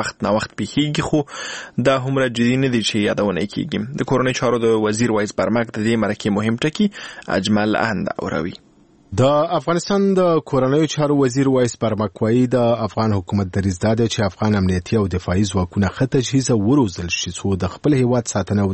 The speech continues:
Speaker 2: دفاع وکړي. خو که اړتیا شي دوی به د امریکا او ناټو سره د ستراتیژیکو موافقو په چوکاټ کې له هغوی نوره مرسته وغواړي.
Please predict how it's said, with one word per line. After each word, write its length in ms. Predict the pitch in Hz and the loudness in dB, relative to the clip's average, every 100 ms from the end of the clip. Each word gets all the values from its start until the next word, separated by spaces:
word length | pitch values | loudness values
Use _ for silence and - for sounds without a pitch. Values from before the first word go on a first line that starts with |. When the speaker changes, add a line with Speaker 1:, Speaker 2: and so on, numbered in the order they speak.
| 95 | -2
Speaker 2:
دفاع 240 | 110 82 | -2 -4
وکړي. 320 | 53 - 78 76 _ - - - - | -6 -10 -12 -12 _ -20 -16 -16 -10
خو 120 | - 131 | -2 0
که 140 | 143 | 2
اړتیا 300 | 143 165 156 | 0 0 0
شي 100 | - 147 | 0 0
دوی 80 | 143 | 2
به 80 | 135 | 2
د 80 | 120 | 2
امریکا 240 | 110 - 127 | 0 0 -2
او 40 | 120 | 0
ناټو 320 | 104 - 139 | -2 0 -2
سره 160 | 117 98 | 0 -2
د 100 | 92 | -4
ستراتیژیکو 600 | - 95 90 - 98 - 101 | -4 -4 -4 -4 -4 0 0
موافقو 480 | 90 87 - - 107 | 0 -2 -4 -2 -2
په 160 | 92 | 0
چوکاټ 440 | 92 85 - - - | -2 0 0 0 2
کې 100 | 165 - - - 131 | 0 -2 -12 -4 0
له 100 | 120 | 0
هغوی 280 | 117 147 143 | 2 2 4
نوره 200 | 139 131 131 | 4 2 2
مرسته 320 | 143 - - | 0 -2 -8
وغواړي. 380 | 87 - 78 87 | -12 -10 -12 -12